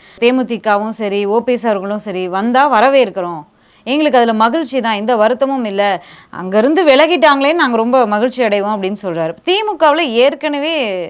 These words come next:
சீட் ஷேரிங்ல பல பிரச்சனைகள் இருக்கு. வெளியிலேருந்து இவங்கெல்லாம் வந்தாங்கன்னா ஆக்குபை பண்ற அளவுக்கு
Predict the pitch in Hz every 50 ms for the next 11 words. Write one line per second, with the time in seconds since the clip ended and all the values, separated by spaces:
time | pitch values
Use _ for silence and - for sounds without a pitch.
0 | 98 - - - _ _ _ _ - - 262 254 240 196 - 226 202 196 196 214
1 | 208 196 220 254 262 262 202 180 175 214 214 214 226 214 - 254 254 262 247 240
2 | 208 180 156 156 - - - - _ _ _ - - - - - - _ _ -
3 | 247 262 285 320 330 320 311 302 285 277 294 254 240 226 220 233 254 254 226 208
4 | 214 233 254 254 269 262 240 220 208 208 233 254 247 226 208 190 180 190 196 -
5 | 233 208 214 196 - 190 175 175 160 170 170 180 202 208 - 220